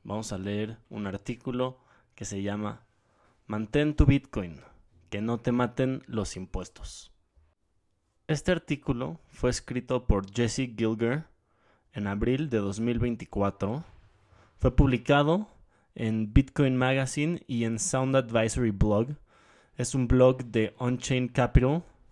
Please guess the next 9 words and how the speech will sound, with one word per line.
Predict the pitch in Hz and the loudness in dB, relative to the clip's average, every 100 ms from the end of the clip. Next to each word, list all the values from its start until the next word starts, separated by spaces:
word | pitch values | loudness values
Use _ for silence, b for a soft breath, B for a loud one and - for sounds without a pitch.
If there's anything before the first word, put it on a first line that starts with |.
| _ _ _ _ _ _ _ _ _ _ | _ _ _ _ _ _ _ _ _ _
Sound | - - 151 170 170 | -10 -2 0 4 6
Advisory | 170 147 143 135 131 151 143 180 | 6 4 2 2 2 0 0 -2
proporciona | - 120 113 120 113 - 139 143 151 | -2 -2 0 0 0 0 0 2 0
asesoría | - 113 110 - 113 123 135 | -2 -4 -4 -4 -2 -2 -2
financiera | - 120 98 101 - 120 113 117 147 165 b b b b b | -2 -4 -4 -6 -6 0 2 2 -2 -6 b b b b b
especializada | 107 - 113 120 113 113 135 135 151 156 | -10 -6 -4 -4 -4 -4 -2 0 0 -2
en | 117 104 104 | -8 -8 -4
Bitcoin | 120 127 - 143 131 127 - | -4 -4 -2 0 0 -2 -6
only | 123 123 120 151 | -2 0 0 0